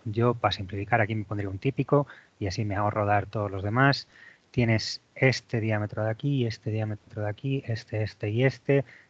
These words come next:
Tienes este radio, esta diferencia de alturas. Aquí acotas este diámetro, esta altura, esta altura. Aquí tienes acotada esta distancia y este radio, que lo que te da es el ancho de esta pieza.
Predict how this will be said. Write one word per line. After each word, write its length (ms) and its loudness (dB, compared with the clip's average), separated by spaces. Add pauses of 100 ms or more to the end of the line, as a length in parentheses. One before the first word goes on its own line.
Tienes 300 -2
este 260 -4
radio, 340 2
esta 220 -4
diferencia 600 -4
de 40 -6
alturas. 580 0
Aquí 160 -4
acotas 340 -6
este 200 -6
diámetro, 400 -4
esta 160 -10
altura, 340 -6
esta 220 -8
altura. 480 4 (520)
Aquí 220 -2
tienes 240 0
acotada 300 -2
esta 200 -4
distancia 540 -2
y 120 -4
este 300 -4
radio, 540 4
que 140 -4
lo 140 -2
que 120 -8
te 140 -8
da 300 2 (200)
es 520 0 (560)
el 200 0
ancho 420 0
de 100 0
esta 260 -2
pieza. 460 2